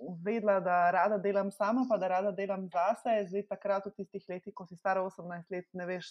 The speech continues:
točno, ali te bo odvleklo čisto podjetništvo, ampak imaš un en občutek, da šefica bi bila rada, če ne komu drugemu, pa vsaj sama sebi. A, moja prva služba je bila na Kia Motorsu,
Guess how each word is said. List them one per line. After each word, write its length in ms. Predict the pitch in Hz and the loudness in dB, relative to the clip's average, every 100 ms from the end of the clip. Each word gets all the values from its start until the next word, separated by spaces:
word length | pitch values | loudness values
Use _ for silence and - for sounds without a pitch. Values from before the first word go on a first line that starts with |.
| - | -8
točno, 320 | 180 - 165 | -8 -6 -6
ali 100 | 156 | -6
te 80 | 160 | -6
bo 140 | 165 | -6
odvleklo 400 | 165 180 180 185 | -6 -6 -8 -10
čisto 240 | - 190 - | -10 -12 -12
podjetništvo, 540 | 175 226 269 254 240 | -8 -6 -4 0 4
ampak 180 | 226 220 | 4 4
imaš 240 | 254 254 | 4 2
un 160 | 254 226 | 0 0
en 140 | 208 | 0
občutek, 480 | 196 - 220 208 180 - - - _ | -2 -4 -4 -2 -4 -8 -20 -20 _
da 300 | - 185 170 - _ _ _ _ _ | 2 6 6 2 _ _ _ _ _
šefica 520 | - 269 254 175 185 | 0 2 2 2 0
bi 140 | 170 165 | 0 4
bila 180 | 170 | 8
rada, 360 | 175 160 156 156 - - | 8 8 4 2 0 -2
če 100 | 196 | 2
ne 120 | 202 | 2
komu 240 | 202 202 196 | 2 0 2
drugemu, 340 | 202 196 190 196 | 0 0 0 2
pa 120 | 185 | 4
vsaj 260 | - 190 190 | 6 6 8
sama 300 | 190 185 185 - | 6 6 0 4
sebi. 320 | 180 147 151 - - - - - - 180 | 2 2 -6 -10 -20 -20 -16 -16 -8 -2
A, 140 | 185 | 0
moja 220 | 185 208 233 | 4 4 4
prva 300 | 254 277 311 302 | 4 4 4 2
služba 340 | 294 320 285 220 | 0 2 2 2
je 80 | |
bila 220 | 208 202 196 | 2 -2 -2
na 140 | 196 - | -4 -6
Kia 200 | 226 196 | -2 0
Motorsu, 680 | 190 208 208 214 - _ | 0 -6 -6 -10 -10 _